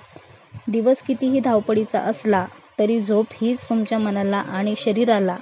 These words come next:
विश्रांती देणारी एकमेव गोष्ट आहे. जर तुम्हाला वाटत असेल की आरोग्य फक्त डाएट किंवा एक्सरसाइजवर अवलंबून आहे, तर तुम्ही चुकीचा विचार करत आहात. या व्हिडिओमध्ये मांडलेली दहा सूत्र सांगतात,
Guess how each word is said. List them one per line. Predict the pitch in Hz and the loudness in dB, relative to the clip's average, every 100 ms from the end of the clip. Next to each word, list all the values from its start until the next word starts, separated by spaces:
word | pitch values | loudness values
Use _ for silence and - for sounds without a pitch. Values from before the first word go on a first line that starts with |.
| - | -8
विश्रांती | 214 - 220 240 247 | -8 -2 2 2 2
देणारी | 220 208 202 202 208 | 2 2 2 -2 -2
एकमेव | 202 190 208 226 226 | -4 -2 0 0 0
गोष्ट | 214 - 190 | -2 -2 -4
आहे. | - 196 180 196 - - - - - - - 202 | -2 -2 -4 -8 -16 -20 -20 -20 -20 -20 -16 0
जर | 214 208 | 0 2
तुम्हाला | 220 208 220 | -2 0 2
वाटत | 220 190 185 285 | 2 0 0 0
असेल | 269 247 196 - - - - - | 2 2 0 -2 -12 -20 -14 -2
की | 220 | 2
आरोग्य | 214 208 208 208 | 4 2 0 0
फक्त | 208 214 - 220 | -2 -4 -4 -2
डाएट | 208 196 202 202 - - | 0 2 2 0 -4 -4
किंवा | 202 214 | -2 0
एक्सरसाइजवर | 208 - 226 233 220 202 202 208 214 | -2 -4 -4 0 2 2 2 0 2
अवलंबून | 202 202 196 196 202 | 2 2 0 -2 -2
आहे, | 190 208 190 - - - - _ - - | -2 0 -2 -6 -16 -20 -20 _ -8 0
तर | 208 226 | 0 2
तुम्ही | 214 214 | 0 0
चुकीचा | 214 - 247 269 | -2 -2 0 2
विचार | 240 208 214 | 2 2 0
करत | 220 202 190 | 2 0 0
आहात. | 190 170 160 - - - _ _ - | -4 -6 -10 -16 -20 -20 _ _ -2
या | 220 262 | 2 4
व्हिडिओमध्ये | 262 240 240 226 214 | 4 2 2 2 0
मांडलेली | 233 202 202 208 208 | 0 0 0 2 2
दहा | 202 190 226 | 0 0 -4
सूत्र | - 208 214 | -4 -4 -2
सांगतात, | 226 196 190 - | -2 -4 -4 -2